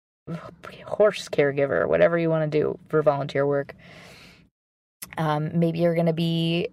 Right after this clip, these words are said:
you're gonna get into yoga. You have to actually deliberately create them, and then you have to put energy into them, and eventually they will become true for you, and you'll feel like they're, they're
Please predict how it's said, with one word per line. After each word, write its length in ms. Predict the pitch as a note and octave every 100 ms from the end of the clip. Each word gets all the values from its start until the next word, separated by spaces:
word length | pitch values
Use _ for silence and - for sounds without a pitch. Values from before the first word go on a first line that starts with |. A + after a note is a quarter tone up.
| -
you're 100 | E3+
gonna 220 | E3 E3
get 160 | E3 E3+
into 220 | F3 G3+
yoga. 480 | B3+ C#4 G#3 - - - - _ _ _ _ -
You 100 | G3
have 100 | G#3
to 160 | B3
actually 340 | F#3 F#3 - F3+
deliberately 540 | E3+ E3+ D#3+ C3 D#3+
create 520 | - - D#3+ D3+ F3 -
them, 380 | G#3+ A3 A3+ - -
and 160 | E3+
then 140 | E3+ E3+
you 80 | D#3+
have 140 | D#3
to 80 | E3
put 260 | - F#3 -
energy 420 | F3 F3 E3+ F3+ -
into 360 | D#3+ E3 G#3
them, 260 | A3 A3 A3 - - - -
and 140 | F3+
eventually 640 | E3+ D#3+ G#3+ G3+ A#3 A3 G#3+
they 160 | G3
will 100 | F#3
become 440 | F3+ F3+ E3+ E3 E3+
true 280 | - G3+
for 160 | G3+ A3
you, 160 | G3+ G3
and 160 | F3+
you'll 240 | E3+ E3 D#3+
feel 340 | - G3 F#3
like 200 | F3 D#3
they're, 400 | D#3+ D#3 D3+ -
they're 260 | D#3 D3+